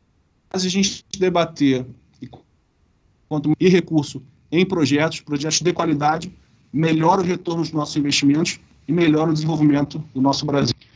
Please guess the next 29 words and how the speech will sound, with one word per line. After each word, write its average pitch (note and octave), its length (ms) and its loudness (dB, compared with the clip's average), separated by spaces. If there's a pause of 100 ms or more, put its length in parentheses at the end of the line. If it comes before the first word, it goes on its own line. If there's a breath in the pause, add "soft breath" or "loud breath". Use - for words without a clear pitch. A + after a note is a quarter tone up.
(240 soft breath)
Então, D3+ 180 4
com D#3+ 180 4
isso, F3+ 280 4
com E3 180 0
isso F3 260 2
eu F3+ 60 2
encerro E3 520 -2 (520)
aqui E3 280 -6
a D#3+ 60 0
minha, D3 380 2 (280)
minha D3 200 0
fala D#3 260 0
inicial. D#3 640 2 (320)
Digo E3+ 340 0
que F3+ 100 -2
essa, D#3+ 460 0
essa C#3+ 200 -4
nossa D#3+ 260 2
jornada D3+ 360 2
do E3 160 6
gás D#3 320 2
para E3 240 -4
o E3 40 -4
des-, D#3+ 260 -4
desenvolvimento D#3 920 0
não D#3+ 300 2
se G#3 120 -4
encerra D#3+ 360 0
hoje. D#3 400 -2